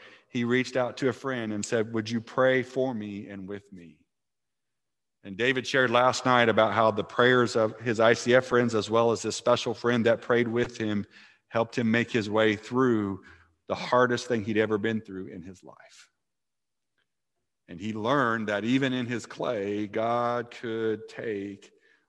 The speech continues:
the glory. And I was reminded again last night of that, that we are jars of clay. And if you know David, you know this. He so <laughs> desires God's glory to be displayed in his life. More than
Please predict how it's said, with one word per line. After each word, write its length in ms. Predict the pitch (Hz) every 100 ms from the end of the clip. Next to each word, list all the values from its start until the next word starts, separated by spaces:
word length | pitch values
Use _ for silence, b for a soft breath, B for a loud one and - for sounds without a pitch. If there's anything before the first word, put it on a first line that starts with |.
| -
the 120 | 101
glory. 380 | 90 82 71 -
And 80 | 120
I 140 | 139 151
was 160 | 131
reminded 380 | 135 135 131 123
again 240 | 120 123
last 260 | 120 117 -
night 220 | 127 120
of 60 | 104
that, 200 | 98 101
that 160 | 110 117
we 300 | 123 127 135
are 460 | 107 110 107 110
jars 880 | 98 120 117 101 98 98 101 95 - b b b
of 220 | 101 95
clay. 280 | - 113 95
And 140 | 95
if 80 | 135
you 100 | 160
know 260 | 165 170 160
David, 480 | 143 147 127 120 123
you 80 |
know 220 | 127 135 127
this. 240 | 123 - B B B B -
He 280 | 175 180
so 460 | 151 - 185 185 190
<laughs> 0 |
desires 640 | 170 139 143 139 135 120
God's 360 | 117 135 151 127
glory 540 | 117 139 165 120 123 123 -
to 100 | 147
be 120 | 160
displayed 400 | 147 - 160 165
in 100 | 156
his 160 | 143 127
life. 380 | 147 123 - - -
More 280 | 143 196
than 300 | 208 180 147